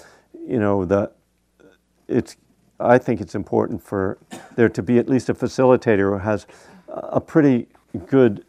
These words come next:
practice, you know, has had some, uh, retreat practice and has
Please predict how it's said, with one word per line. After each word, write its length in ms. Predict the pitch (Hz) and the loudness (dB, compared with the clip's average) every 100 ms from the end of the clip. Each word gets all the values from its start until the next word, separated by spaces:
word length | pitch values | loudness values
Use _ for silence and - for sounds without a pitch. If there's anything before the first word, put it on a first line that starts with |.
| _ | _
practice, 800 | - 123 117 - 107 90 - - - - - | 2 2 2 -4 -10 -10 -14 -20 -20 -16 -8
you 80 | |
know, 140 | 98 98 | -4 -4
has 120 | 92 | -2
had 220 | 117 101 _ _ _ _ _ _ | -2 -2 _ _ _ _ _ _
some, 380 | - 113 104 - _ _ - - _ _ - - | -10 -8 -8 -10 _ _ -20 -20 _ _ -20 -10
uh, 240 | 101 104 - _ - | -6 -6 -10 _ -6
retreat 480 | 117 98 - 113 - | -6 -4 -2 -2 0
practice 540 | 104 95 - 107 - | -2 -2 -4 -12 -8
and 140 | 98 92 | -8 -6
has 220 | 90 | -8